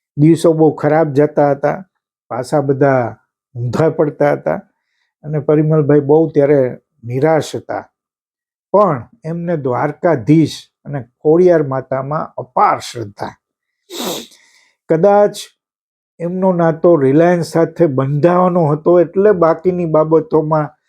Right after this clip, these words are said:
એમને નિષ્ફળતા મળી, એમ પણ તમે ગણી શકો.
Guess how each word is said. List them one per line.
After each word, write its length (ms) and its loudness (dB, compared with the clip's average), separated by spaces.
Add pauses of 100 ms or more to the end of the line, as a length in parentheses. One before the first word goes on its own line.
(180)
એમને 240 -6
નિષ્ફળતા 680 0
મળી, 380 2
એમ 200 0
પણ 200 0
તમે 300 -2
ગણી 280 -4
શકો. 440 -16